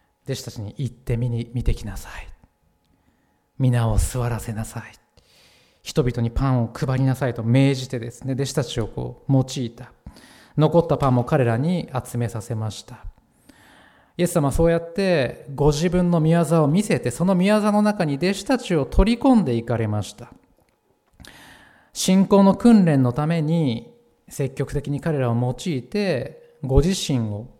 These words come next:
お示しになったわけですね。まあ、こういう訓練がここでなされていたということが、今日のもう一つのポイントですね。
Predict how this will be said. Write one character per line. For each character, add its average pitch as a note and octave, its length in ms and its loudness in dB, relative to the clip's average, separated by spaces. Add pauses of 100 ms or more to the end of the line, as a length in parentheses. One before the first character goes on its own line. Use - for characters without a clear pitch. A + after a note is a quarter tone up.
お C3+ 80 2
示 F#3 360 0
し - 80 -6
に D#3+ 120 -2
な D#3 100 -2
っ D#3 80 -12
た - 80 -14
わ B2 120 -10
け B2+ 80 -16
で B2+ 100 -18
す - 140 -20
ね。 A#3 220 -8 (840)
ま C#3+ 60 -8
あ、 - 20 -6
こ C4+ 160 0
う D#4+ 60 -2
い D#4+ 40 -2
う D4 40 -4
訓 E4 420 -2
練 D3 320 0
が A#2+ 340 -4 (540)
こ - 140 -4
こ F3+ 160 2
で E3 120 -2
な D3 180 -4
さ F3+ 160 -8
れ E3+ 120 -4
て C3+ 200 -12
い C3 60 -8
た G3 160 -4
と D#3+ 160 -2
い B2+ 80 -4
う A#2 40 -6
こ B2+ 120 -10
と A#2+ 140 -12
が、 B2 360 -12 (1000)
今 C#3 100 -6
日 G#2 60 -8
の G2+ 40 -10
も C#3+ 260 -6
う - 20 -8
一 E3+ 200 -10
つ - 140 -14
の G3 120 -6
ポ C#3 240 -6
イ C3 80 -4
ン C3 120 -4
ト A#2+ 540 -10
で B2+ 120 -14
す - 140 -20
ね。 F3 340 -8